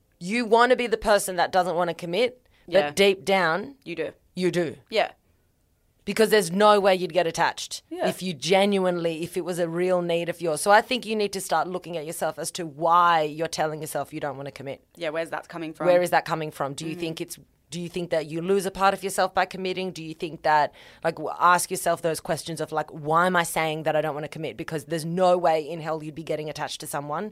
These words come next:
Speaker 2: Yeah.
Speaker 1: if you genuinely, deep down, calmly, that's just where you, like, your truth
Speaker 2: Yeah.
Speaker 1: was, "I don't wanna commit." Because the way I look at you not wanting to commit is you're just not that into them.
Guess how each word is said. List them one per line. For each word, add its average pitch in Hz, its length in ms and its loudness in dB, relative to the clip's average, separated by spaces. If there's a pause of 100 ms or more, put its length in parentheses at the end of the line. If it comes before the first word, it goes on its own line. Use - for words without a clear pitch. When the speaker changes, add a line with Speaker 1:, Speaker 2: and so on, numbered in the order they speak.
(120)
Speaker 2:
Yeah. 170 200 -6
Speaker 1:
if 160 160 -8
you 175 120 -8
genuinely, 165 640 0
deep 175 480 -4
down, 160 460 -2 (380)
calmly, 175 600 -2
that's 151 300 -2
just 160 160 -10
where 160 160 0
you, 147 260 -8
like, 151 180 -4
your 160 120 -6
truth 196 580 -2
Speaker 2:
Yeah. 160 320 -12
Speaker 1:
was, 160 180 -2
"I 151 200 2
don't 151 180 -2
wanna 147 300 -6 (140)
commit." 151 320 -8 (260)
Because 220 300 2
the 208 100 2
way 214 160 4
I 240 80 4
look 220 220 0
at 147 180 -2
you 185 240 -2
not 175 160 2
wanting 170 180 0
to - 100 -8
commit 170 220 -6
is 147 180 -10
you're 165 60 -8
just 165 180 -6
not 151 160 -4
that 147 100 -2
into 139 180 -10
them. 120 180 -8